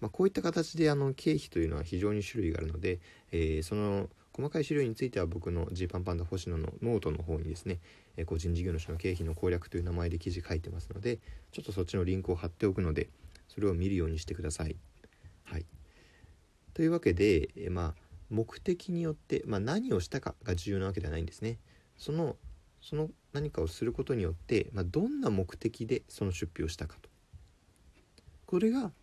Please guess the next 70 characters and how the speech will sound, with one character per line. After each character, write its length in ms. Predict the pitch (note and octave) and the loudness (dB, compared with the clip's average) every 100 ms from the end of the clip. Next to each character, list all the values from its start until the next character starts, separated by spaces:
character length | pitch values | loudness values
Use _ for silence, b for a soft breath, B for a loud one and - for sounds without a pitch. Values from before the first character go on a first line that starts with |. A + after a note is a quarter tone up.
| _ - - | _ -20 -12
え 40 | G2+ | -10
ー、 20 | |
仕 160 | - A2 | -2 2
事 200 | A2 A2 | 2 2
に 120 | G#2 | 0
つ 120 | - | -2
な 80 | B2 | -2
が 80 | C3+ | -4
っ 40 | |
て 220 | - - | -4 -4
い 40 | C#3 | -2
る 60 | |
と 120 | C#3 | -2
考 280 | - C#3 D3 | -4 -2 -2
え 120 | C#3+ C3+ | 0 0
ら 100 | C#3 | 0
れ 120 | D3 | 2
る 60 | |
の 140 | C3+ A#2 | 2 0
で 80 | A#2+ | -2
あ 80 | |
れ 100 | C#3+ | -2
ば、 220 | D3 E3+ C#3 b b | -2 -2 -4 b b
経 180 | - F#2+ | -4 -2
費 180 | E2 E2+ | 0 -2
に 60 | F2 | 0
な 100 | E2+ | 0
る 80 | |
し、 300 | E2+ - A#2 F#2 b b - | -2 -2 -2 -4 b b -14
え 40 | |
ー、 40 | |
そ 120 | - - | -6 -2
れ 80 | |
は 100 | A2+ | -2
た 100 | B2+ | -2
だ 60 | C3 | -4
た 120 | A#2+ | 0
だ 80 | G2+ | -2
プ 140 | - | -2
ラ 80 | - | -4
イ 60 | F#2 | -2
ベ 140 | G#2 | -2
ー 20 | |
ト 100 | G#2 | 0
で 80 | A2 | 0
し 100 | G2 | 0
ょ 60 | F#2+ | -2
う 40 | |
と 100 | F2+ | 0
い 40 | F#2+ | -2
う 40 | |
ふ 80 | F#2+ | 0
う 60 | |
に 100 | G2+ | -2
思 160 | F#2+ G#2 | -2 -2
わ 60 | A#2 | -2
れ 60 | |
た 120 | - | -2
ら、 180 | C3 D3+ b b b b | -2 -2 b b b b
経 160 | - F#2 | -2 0
費 140 | D#2+ D#2+ | 0 -2
に 80 | F#2 | -2
は 80 | D#2 | -2
な 80 | |
ら 100 | D#2+ | -2
な 160 | D#2+ E2+ | -2 0
い 100 | B2 | -2
と 160 | - F#2+ | -2 -2
い 300 | F#2+ A#2+ | 2 2
う 80 | B2+ | 0